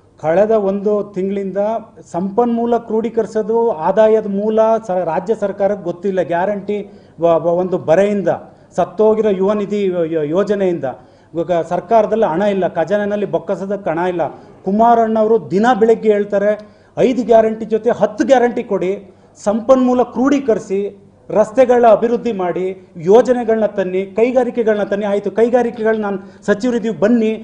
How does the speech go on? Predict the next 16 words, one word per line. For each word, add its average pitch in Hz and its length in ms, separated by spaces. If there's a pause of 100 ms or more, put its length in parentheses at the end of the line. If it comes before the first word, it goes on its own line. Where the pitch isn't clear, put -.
(160)
ಶಾಸಕರುಗಳನ್ನ 233 720
ಕರ್ಕೊಂಡು 214 420
ಬನ್ನಿ, 208 280
ಶಾ-, 185 580
ಒಬ್ಬ 180 220
ದೆಹಲಿನಲ್ಲಿ 190 680
ಚರ್ಚೆ 196 320
ಮಾಡಿ 220 260
ಅಂತ 214 160 (460)
ಮಾನ್ಯ 233 360
ಕೈಗಾರಿಕಾ 220 560
ಸಚಿವರು 208 360
ಎಂ 185 220
ಬಿ 240 80
ಪಾಟೀಲ್ರವ್ರಿಗೆ 196 720
ಹೇಳಿದ್ರೆ, 190 680